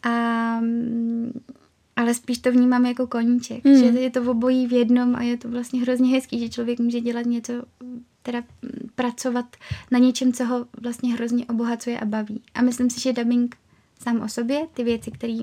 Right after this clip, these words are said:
Speaker 1: můžu dělat, tak mě i docela dost věcí naučily. Ne, že bych
Speaker 2: Mhm.
Speaker 1: byla hotová celistvá bytost, ale rozhodně,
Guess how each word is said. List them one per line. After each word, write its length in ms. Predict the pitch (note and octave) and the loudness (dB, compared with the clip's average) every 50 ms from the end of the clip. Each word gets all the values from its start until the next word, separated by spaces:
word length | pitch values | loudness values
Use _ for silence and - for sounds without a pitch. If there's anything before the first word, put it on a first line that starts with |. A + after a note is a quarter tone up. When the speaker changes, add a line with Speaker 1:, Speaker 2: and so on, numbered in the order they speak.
| A3+ | -4
Speaker 1:
můžu 220 | A#3 A#3 A3+ A3+ A#3 | -4 -4 -4 -2 -4
dělat, 340 | G#3+ G#3 A3 G#3+ A3+ B3 C4 - - - - - - - - - _ | -4 -4 -4 -4 -4 -4 -6 -8 -14 -20 -20 -18 -18 -20 -20 -16 _
tak 140 | - B3 A#3 A#3 _ - - _ _ _ - | -6 -6 -6 -8 _ -20 -20 _ _ _ -6
mě 220 | A#3 A3+ A3+ A#3 | -4 -4 -2 -4
i 100 | - A3+ | -4 -4
docela 380 | A3 A#3 A#3 A3+ - A#3+ A#3 A3+ | -2 -4 -4 -4 -4 -4 -4 -4
dost 320 | A3 A#3 A#3 - _ - | -4 -4 -6 -8 _ -8
věcí 340 | - A#3 A3+ - - A#3+ A#3 | -6 -6 -6 -6 -6 -4 -2
naučily. 560 | A3 G#3 G#3+ A3 G#3+ - - A3 G#3 G#3+ G#3+ - A#3+ | -2 -2 -2 -4 -8 -6 -2 -2 -2 -2 -2 -2 -2
Ne, 140 | A#3 A3+ | 0 4
že 80 | C4+ D4+ | 4 6
bych 100 | C#4 C4 | 6 6
Speaker 2:
Mhm. 80 | B3 A3 | 6 6
Speaker 1:
byla 160 | G#3+ A3+ A3+ | 4 4 2
hotová 380 | A3+ A#3 G#3+ - A#3 A#3 A3+ A3+ | 2 2 0 0 0 0 0 0
celistvá 420 | - A3+ A3+ A#3+ A#3+ - A3+ A3 | 0 0 0 -2 -2 -2 -2 0
bytost, 420 | G#3 A3 A#3+ A#3+ B3 C4 B3 - - | 0 0 0 2 0 0 0 -2 -4
ale 200 | - A3+ A#3 A3+ | -2 -2 0 0
rozhodně, 520 | A3+ A3+ A3 A3+ A#3 A3 A3+ A3+ A3+ A3+ | 0 0 0 0 0 2 2 2 2 0